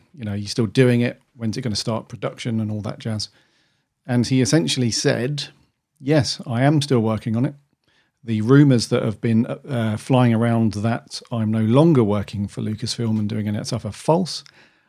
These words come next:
I am still very much making a trilogy for Star Wars, but I have no idea when it's going to, uh, go into production because Disney haven't quite figured out their,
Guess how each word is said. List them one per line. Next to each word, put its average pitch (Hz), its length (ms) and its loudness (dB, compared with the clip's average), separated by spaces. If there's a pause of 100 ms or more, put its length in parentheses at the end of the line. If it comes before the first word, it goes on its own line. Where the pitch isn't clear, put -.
(120)
I 113 100 -2
am 113 120 2
still 117 160 0
very 117 200 4
much - 260 0
making 120 360 0
a 120 160 0
trilogy 117 420 -2
for 104 140 -6
Star 117 240 -2
Wars, 113 260 0 (400)
but 139 160 2
I 139 100 2
have 120 120 2
no 127 360 6
idea 110 440 0 (800)
when 117 500 2
it's 135 280 -6
going 110 360 0
to, 104 520 -4 (420)
uh, 127 160 -6
go 117 300 0
into 127 260 2
production 117 540 -2
because 107 440 -4
Disney 107 540 -2 (560)
haven't 156 340 2
quite - 280 0
figured 120 320 0
out 117 260 0
their, 107 320 -2